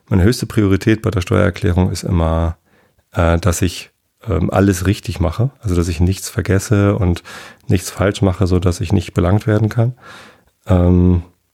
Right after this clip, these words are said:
das ist mir irgendwie ganz wichtig, dass ich da keinen, keinen Stress mit habe. Also ich mache mir halt höchstens Stress, dass ich keinen Stress bekomme. So, ähm, erst die, die zw-, äh, und die zweithöchste Priorität ist,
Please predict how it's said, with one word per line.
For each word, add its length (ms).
das 180
ist 160
mir 100
irgendwie 180
ganz 200
wichtig, 240
dass 160
ich 60
da 100
keinen, 500
keinen 200
Stress 440
mit 220
habe. 560
Also 220
ich 180
mache 120
mir 60
halt 100
höchstens 280
Stress, 240
dass 160
ich 80
keinen 180
Stress 240
bekomme. 400
So, 220
ähm, 360
erst 320
die, 400
die 100
zw-, 260
äh, 340
und 180
die 80
zweithöchste 1200
Priorität 640
ist, 360